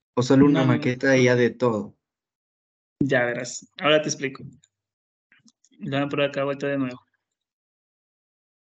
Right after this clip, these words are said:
Speaker 2: Este producto final que tú ves aquí, ¿sí? ¿Sí lo estás observando, Fran?
Speaker 1: Sí, Lice.
Speaker 2: Fran, ya, aquí dice producto final. Es un prototipo de una red de energía fotovoltaica.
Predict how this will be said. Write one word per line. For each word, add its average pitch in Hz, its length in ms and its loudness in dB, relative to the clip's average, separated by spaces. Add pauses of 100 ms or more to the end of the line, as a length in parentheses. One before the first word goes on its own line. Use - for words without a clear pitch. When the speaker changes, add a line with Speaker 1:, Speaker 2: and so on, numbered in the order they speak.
(460)
Speaker 2:
Este 277 300 0
producto 202 500 4
final 175 340 -4
que 180 120 -2
tú 165 160 -6
ves 175 160 -4
aquí, 165 260 -6 (540)
¿sí? 180 160 -10
¿Sí 190 100 -2
lo 185 60 -4
estás 175 200 0
observando, 175 420 -2
Fran? 185 280 -2 (1900)
Speaker 1:
Sí, 139 80 -4
Lice. 135 260 -4 (180)
Speaker 2:
Fran, 147 220 -4 (340)
ya, 139 360 -2
aquí 147 220 -6
dice 208 180 -2
producto 180 320 2
final. 151 360 -6 (100)
Es 170 220 -4
un 190 100 0
prototipo 180 540 0
de 170 80 0
una 165 140 -2
red 165 140 0
de 165 60 0
energía 156 340 -2
fotovoltaica. 151 720 -4